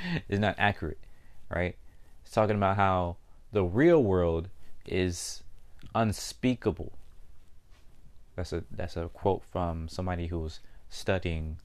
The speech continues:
those texts, um, which is a very interesting quote, I think, because it all relates to what I was saying a couple episodes back about how the brain has not evolved to see the world as,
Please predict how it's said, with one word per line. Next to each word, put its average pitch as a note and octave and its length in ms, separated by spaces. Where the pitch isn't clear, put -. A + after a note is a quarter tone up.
those D#2+ 240
texts, - 600
um, D#2+ 500
which E2+ 100
is D#2+ 160
a F2 40
very F2+ 280
interesting E2+ 500
quote, C#3 300
I - 60
think, D#2+ 360
because B2+ 280
it C3 80
all D#3+ 160
relates A#2 380
to G#2+ 320
what G#2 140
I G#2 60
was G#2+ 100
saying A2 260
a G2 40
couple G#2 220
episodes F#2+ 380
back - 340
about F2 220
how G2 220
the F#2+ 120
brain A2+ 560
has G2 180
not B2+ 260
evolved G2+ 720
to - 140
see G#2 380
the F2+ 120
world F2+ 540
as, F2+ 460